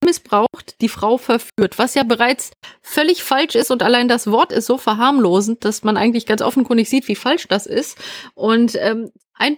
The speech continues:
Beispiel für die sehr schlimmen gesellschaftlichen Fehlannahmen über Missbrauchshandlungen von erwachsenen Frauen bezogen auf minderjährige Jungen ist der Film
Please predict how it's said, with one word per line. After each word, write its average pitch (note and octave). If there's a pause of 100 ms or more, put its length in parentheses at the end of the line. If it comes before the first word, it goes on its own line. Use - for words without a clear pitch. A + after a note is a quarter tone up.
(140)
Beispiel C4+
für A#3
die G3
sehr A#3
schlimmen C4
gesellschaftlichen A#3
Fehlannahmen F3+
über A3
Missbrauchshandlungen B3 (120)
von B3
erwachsenen B3+
Frauen A3 (100)
bezogen A#3+
auf G#3
minderjährige A3
Jungen A#3+
ist -
der G3
Film A#3